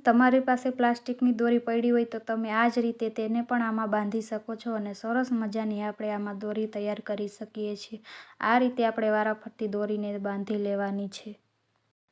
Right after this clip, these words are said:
તો ફ્રેન્ડ્સ, તમને આ આઈડિયા જરા પણ યુઝફુલ લાગ્યો હોય તો ચેનલને સબસ્ક્રાઇબ જરૂર કરી દેજો. આ રીતે આપણે સરસ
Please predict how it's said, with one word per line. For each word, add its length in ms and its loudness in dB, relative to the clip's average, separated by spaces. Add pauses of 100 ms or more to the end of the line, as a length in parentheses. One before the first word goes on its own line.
(180)
તો 80 4
ફ્રેન્ડ્સ, 500 4
તમને 340 8
આ 100 6
આઈડિયા 340 6
જરા 300 4
પણ 200 4
યુઝફુલ 460 2
લાગ્યો 360 6
હોય 140 6
તો 160 0
ચેનલને 540 2
સબસ્ક્રાઇબ 540 -2
જરૂર 360 4
કરી 260 2
દેજો. 320 0
આ 180 4
રીતે 280 2
આપણે 240 -2
સરસ 400 -4